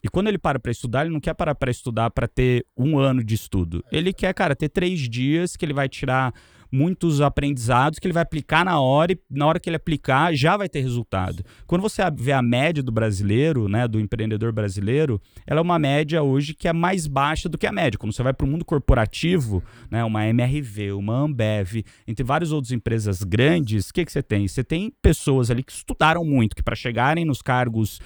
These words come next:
de liderança tiveram que passar por um, por um filtro muito grande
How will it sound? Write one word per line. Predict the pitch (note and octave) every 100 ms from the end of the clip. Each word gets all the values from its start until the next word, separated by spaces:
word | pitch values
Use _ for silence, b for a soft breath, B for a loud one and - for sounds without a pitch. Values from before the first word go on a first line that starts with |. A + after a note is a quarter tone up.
| B B B
de | A2+
liderança | B2+ A#2+ A2 C3+ E3+ - A#2
tiveram | - D3+ C3 E3+ G3+ D#3+
que | -
passar | A#2+ A#2 B2+ A#2
por | -
um, | C3+ C3 A#2+ -
por | A#2+
um | A#2+
filtro | - E3+ G3+ F#3 - B2+
muito | B2+ C#3+
grande | A#2 A#2+ B2+ D3 D#3